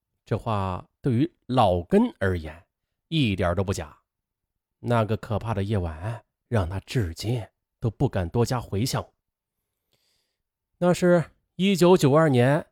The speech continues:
那个燥热的夜晚，这天晚上，老根和妻子正在睡觉呢，突然听到楼下有奇怪的声音。“哎，哎，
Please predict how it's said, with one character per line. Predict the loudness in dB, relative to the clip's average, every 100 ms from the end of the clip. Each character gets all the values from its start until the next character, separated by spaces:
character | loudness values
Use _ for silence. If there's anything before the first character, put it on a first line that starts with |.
| _
那 | 0 2
个 | 4
燥 | 4 4
热 | 6 4
的 |
夜 | 4 2
晚， | 2 0 -6 _ _ _ _ _ _ _ _
这 | 4
天 | 6
晚 | 6 4
上， | 0 -8 _ _ _ _ 0
老 | 4 4
根 | 6 6 6 0
和 | -2
妻 | -2 -2 -2
子 | 0 0
正 | 0 2
在 | 2
睡 | 0
觉 | 0 2 2
呢， | 0 -8 _ _ _ _ _ -6
突 | -2
然 | -2
听 | -2 -2
到 | 0
楼 | 0
下 | -2 -2 -2
有 | 0 0
奇 | -2 -4 0
怪 | 2
的 | 2
声 | 2 0
音。 | 0 _ _ _ _ _ _ _ _ _ _ _ _
“哎， | -8 -8 _ _ _ _ _ _ _ _ _ _ _
哎， | -6 -6